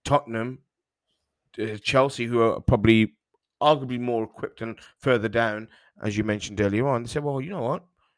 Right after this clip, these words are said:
If you keep in there like Leicester did, you come to March, April, and you build that momentum, you build that confidence, suddenly you're in with a chance of something."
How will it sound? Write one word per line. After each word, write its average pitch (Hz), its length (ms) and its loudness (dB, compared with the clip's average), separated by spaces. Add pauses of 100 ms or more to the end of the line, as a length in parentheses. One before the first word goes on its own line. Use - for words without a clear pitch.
(400)
If - 120 -12
you 123 60 -10
keep - 280 -2
in 170 140 -2
there 127 120 6
like 123 180 6
Leicester 135 320 -2
did, 160 300 -6 (300)
you 165 80 -10
come 170 160 -4
to 143 100 -4
March, 143 300 -2
April, 135 360 -2
and 131 120 -8
you 127 80 -8
build 127 260 -6
that 123 100 -4
momentum, 120 400 -8
you 104 80 -12
build 113 180 -4
that - 100 -8
confidence, 127 400 -10
suddenly 135 440 -4 (400)
you're 127 120 -6
in 131 60 -6
with 120 140 -4
a 113 40 -4
chance 127 280 -6
of 139 60 -14
something." 147 360 -12